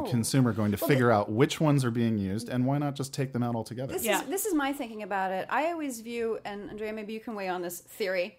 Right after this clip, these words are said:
Speaker 1: <laughs> I have a theory that everybody has their own personal kind of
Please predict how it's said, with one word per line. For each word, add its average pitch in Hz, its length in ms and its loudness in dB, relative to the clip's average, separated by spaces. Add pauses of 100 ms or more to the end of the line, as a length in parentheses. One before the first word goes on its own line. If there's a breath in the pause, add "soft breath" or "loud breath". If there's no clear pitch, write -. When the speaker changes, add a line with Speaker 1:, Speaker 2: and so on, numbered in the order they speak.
(160)
Speaker 1:
<laughs> - 300 -8 (500 loud breath)
I 254 140 8
have 320 100 6
a 370 80 2
theory 220 380 2
that 220 160 -2
everybody 254 560 0
has 208 420 -4
their - 160 -4
own 240 200 -2
personal 220 380 -6
kind 202 200 -8
of 190 180 -10